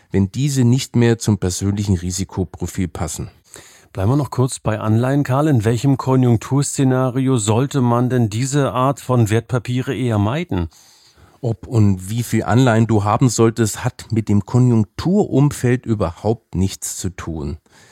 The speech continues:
Speaker 1: Sinnvollerweise sind Anleihen in erster Linie dazu da,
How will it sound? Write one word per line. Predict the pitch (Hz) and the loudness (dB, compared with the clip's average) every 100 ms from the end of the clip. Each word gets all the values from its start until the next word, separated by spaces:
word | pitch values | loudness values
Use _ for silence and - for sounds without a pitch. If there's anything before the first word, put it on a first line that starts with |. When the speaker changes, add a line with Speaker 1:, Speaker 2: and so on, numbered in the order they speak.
| _ _ | _ _
Speaker 1:
Sinnvollerweise | - 165 - 117 117 104 98 95 120 120 120 _ _ | 2 2 4 2 2 2 0 0 0 -2 -4 _ _
sind | - 107 - - | -2 -2 -2 -10
Anleihen | - 107 135 127 131 127 | -2 0 2 2 2 0
in | 73 95 | 0 -4
erster | - 101 131 - 101 90 | -2 -2 -2 -4 -4 -4
Linie | 90 104 135 139 139 143 - - | -4 -2 0 2 2 0 -2 -4
dazu | 104 - 107 | -4 -2 -6
da, | 95 82 98 123 | -4 -2 -2 -2